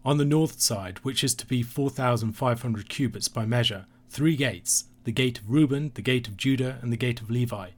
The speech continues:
the gates of the city being named after the tribes of Israel. On the east side, which is to be four thousand five hundred cubits, three gates, the gate of Joseph, the gate of Benjamin, and the gate of Dan.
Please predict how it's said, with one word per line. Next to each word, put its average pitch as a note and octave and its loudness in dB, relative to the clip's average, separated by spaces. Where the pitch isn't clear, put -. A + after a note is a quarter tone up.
the B2 -2
gates C#3+ 2
of A2 -6
the A2+ -2
city A#2 2
being A2 0
named A2+ 0
after A2+ -6
the G2+ -12
tribes A2 -6
of G#2 -4
Israel. G#2+ -4
On B2+ -2
the D3 0
east F#3+ 8
side, F#2 -2
which B2 -2
is B2 0
to - -6
be A#2+ 2
four A#2+ -4
thousand A2+ -2
five A2 -2
hundred G2 -8
cubits, - 2
three D3 2
gates, C3 0
the B2 0
gate B2 4
of A2 -6
Joseph, C#3 2
the - -6
gate A#2+ 0
of G2 -12
Benjamin, B2+ 0
and A2+ -4
the A2 -4
gate B2 -2
of G#2 -8
Dan. A2 -4